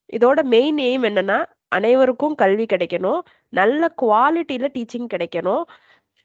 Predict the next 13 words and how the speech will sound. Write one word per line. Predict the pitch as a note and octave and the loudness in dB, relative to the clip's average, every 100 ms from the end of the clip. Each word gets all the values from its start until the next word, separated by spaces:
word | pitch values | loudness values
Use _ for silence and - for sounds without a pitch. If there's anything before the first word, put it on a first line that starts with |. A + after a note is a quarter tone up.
| _ | _
ஸ்-, | - _ _ _ B3 | -20 _ _ _ -6
இன்ஸ்டிடியூட்ஸோட | C#4+ - E4+ D4 D4 - A3+ A3+ | -6 -4 -4 -2 -2 0 0 2
தரத்தை | G#3 A3+ B3+ D4 | 2 2 0 -2
நல்லா | A3+ G#3+ A3 | 0 0 0
மேம்பாடு | G3 G3+ G3+ G3 | -2 0 0 0
பண்ணணும், | F3+ E3+ E3 G#3 E4 - _ F#3 | -2 -2 0 0 -2 -8 _ -6
டிஜிட்டல் | B3 C4+ D4+ D#4 | -4 -2 0 0
இன்ஃப்ராஸ்ட்ரக்சர் | B3 A#3+ B3 A#3 G#3 - A3+ A3 | 0 0 0 0 -6 -4 -2 -2
இருக்கணும். | F3+ F3+ E3 D#3 B3+ - _ _ _ | -4 -4 -4 -2 -4 -6 _ _ _
So | B3+ A3 | 0 2
இதெல்லாம் | B3+ B3+ C4+ A#3+ | 4 4 4 2
தான் | A#3 G4+ - _ _ _ _ _ _ _ _ _ _ _ _ _ _ _ _ B3 | -2 -4 -8 _ _ _ _ _ _ _ _ _ _ _ _ _ _ _ _ -2
இதோட | A3+ A3 | 2 2